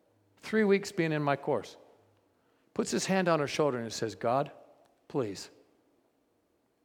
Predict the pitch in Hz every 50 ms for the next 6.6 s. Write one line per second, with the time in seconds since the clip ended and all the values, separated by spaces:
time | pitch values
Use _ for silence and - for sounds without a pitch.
0 | _ - - 156 127 104 104 - - - - - _ _ _ _ _ _ _ _
1 | _ _ _ _ _ _ _ _ _ _ _ _ _ _ _ - 117 123 123 -
2 | 143 143 151 165 151 123 107 98 95 98 101 - - - - _ _ _ _ _
3 | _ _ _ _ _ _ _ _ _ _ _ _ - - - 117 117 - - 151
4 | 143 139 127 104 98 98 - - - _ _ _ _ _ _ _ _ _ _ _
5 | _ _ _ _ _ _ _ _ _ _ _ _ _ _ _ _ _ _ _ _
6 | _ _ _ _ _ - - - 120 101 - -